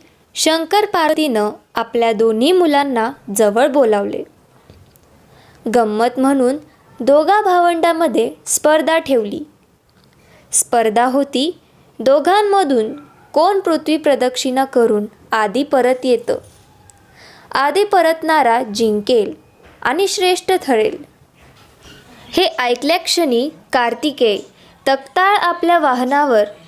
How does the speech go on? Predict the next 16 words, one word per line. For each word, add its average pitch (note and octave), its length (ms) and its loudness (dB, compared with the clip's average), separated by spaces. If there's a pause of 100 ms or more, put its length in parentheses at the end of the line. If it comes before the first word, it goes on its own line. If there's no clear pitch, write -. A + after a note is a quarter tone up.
(160)
म्हणजे A3+ 600 2 (340)
मोरावर B3 540 4
आरूढ D4 420 0
होऊन B3 420 0 (480)
पृथ्वी E4+ 320 2
प्रदक्षिणेसाठी D#4+ 1000 0
निघाला. A3+ 460 -2 (1000)
गणपती A#3 500 0
मात्र D#4+ 480 2 (380)
कोणत्याच G4 640 0
घाईत D4 300 0
दिसत B3+ 440 -2
नव्हता. C#4 380 0 (1200)
त्यांनी C#4 500 -2 (300)
अगदी F#4+ 600 2
सावकाश C#4 760 -2